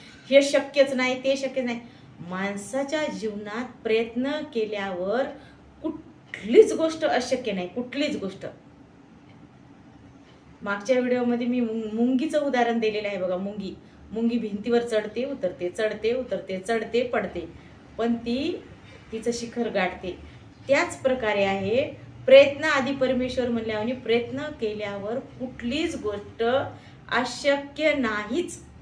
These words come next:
सगळ्याच गोष्टी शक्य होतात, पण त्याच्यासाठी काय करावं लागेल माहिती आहे आपल्याला? प्रयत्न करावा लागेल. नकारात्मक विचार सोडून देऊन सतत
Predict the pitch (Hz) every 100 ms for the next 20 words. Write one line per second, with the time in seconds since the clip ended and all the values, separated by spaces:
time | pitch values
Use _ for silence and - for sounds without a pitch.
0 | - - - - - - - 190 - 175
1 | 226 285 247 277 277 285 277 277 254 214
2 | 214 190 143 - - - 214 208 220 240
3 | 240 240 233 214 226 254 247 254 262 254
4 | 269 277 277 285 330 - - - - -
5 | - - - - - - - - 220 214
6 | 214 214 190 175 156 160 160 160 - -
7 | - - - - - - - - - -
8 | - - - - - 196 214 262 339 339
9 | 349 339 339 285 247 247 320 330 320 -
10 | 269 277 339 330 262 294 349 - 302 349
11 | -